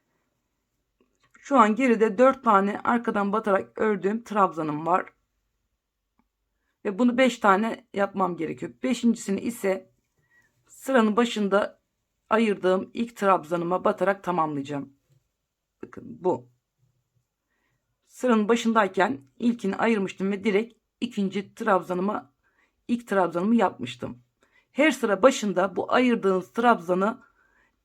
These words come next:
diğer tarafa dahil edeceksiniz. Ters olarak bakın. Arkasına batıyorum ve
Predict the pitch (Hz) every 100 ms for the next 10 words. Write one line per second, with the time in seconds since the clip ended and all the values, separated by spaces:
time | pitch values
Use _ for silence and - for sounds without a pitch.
0 | - 262 220 196 202 190 208 202 185 196
1 | 175 - 160 - 151 131 - _ 208 170
2 | - 151 - 120 - - - _ _ _
3 | _ _ _ - 214 196 - 180 165 196
4 | - 185 156 151 180 226